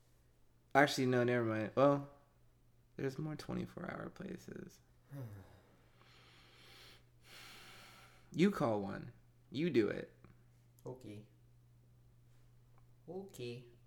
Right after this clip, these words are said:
Speaker 2: Why don't you kill some time?
Speaker 1: Kill some more time?
Speaker 2: Kill some time while I look up New York. New York accents.
Speaker 1: Hello, uh, listeners. Thank you for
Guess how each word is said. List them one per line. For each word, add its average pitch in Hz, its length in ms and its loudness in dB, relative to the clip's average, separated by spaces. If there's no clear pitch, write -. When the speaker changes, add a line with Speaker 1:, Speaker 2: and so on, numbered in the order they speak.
Speaker 2:
Why 120 100 -6
don't 120 140 -8
you 120 60 -14
kill 120 160 -6
some - 180 -16
time? - 200 -16
Speaker 1:
Kill 123 160 2
some 120 200 -2
more 117 100 2
time? 120 400 -4
Speaker 2:
Kill 127 120 -4
some 117 200 -10
time 143 220 -6
while 110 120 -6
I 107 160 -8
look - 200 -10
up - 220 -6
New 123 220 -6
York. 127 460 -2
New 117 100 -6
York 120 420 0
accents. - 680 -12
Speaker 1:
Hello, 120 460 8
uh, 113 300 2
listeners. 117 580 0
Thank 123 220 0
you 123 120 2
for 113 420 2